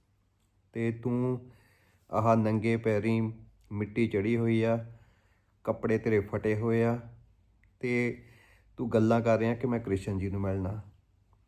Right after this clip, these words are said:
ਉਹ ਕਹਿੰਦਾ, "ਮੇਰਾ ਦੋਸਤ ਆ ਉਹ,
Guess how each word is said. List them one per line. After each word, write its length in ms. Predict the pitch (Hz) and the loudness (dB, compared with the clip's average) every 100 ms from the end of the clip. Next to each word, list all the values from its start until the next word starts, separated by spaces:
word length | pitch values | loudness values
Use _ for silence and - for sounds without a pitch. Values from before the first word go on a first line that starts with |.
| _ _ _ _ _ _ _ _ _ | _ _ _ _ _ _ _ _ _
ਉਹ 100 | 123 | -10
ਕਹਿੰਦਾ, 420 | 113 131 135 139 139 95 - - - _ _ _ - | -6 -4 -2 -2 -2 -6 -16 -20 -20 _ _ _ -10
"ਮੇਰਾ 240 | 131 131 127 | -4 -2 -2
ਦੋਸਤ 480 | 101 104 98 - | 2 2 2 -2
ਆ 120 | 98 87 | -4 -4
ਉਹ, 420 | 80 110 135 | -6 -10 -10